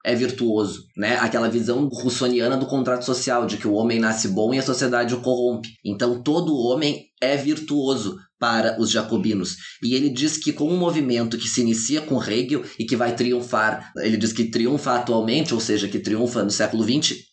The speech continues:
supõe ao contrário, supõe que, na verdade, ninguém é virtuoso, mas que um dia, num futuro hipotético, todo mundo será.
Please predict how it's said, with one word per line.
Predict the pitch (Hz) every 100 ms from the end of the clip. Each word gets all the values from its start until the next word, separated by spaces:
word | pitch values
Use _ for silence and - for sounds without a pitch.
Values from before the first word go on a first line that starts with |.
| _ _ -
supõe | - 151 135 139
ao | 147
contrário, | 147 180 180 156 123 107 -
supõe | - 117 135
que, | 147
na | 143
verdade, | 139 131 123 143 165
ninguém | 170 143 170 190 135
é | 117
virtuoso, | 117 - 110 95 90 - -
mas | 120
que | -
um | 139 139
dia, | 107 127 170
num | 175
futuro | - 139 131 143
hipotético, | - 117 110 113 - 147
todo | 147 160 156
mundo | 131 139 147
será. | - 165 143 117 -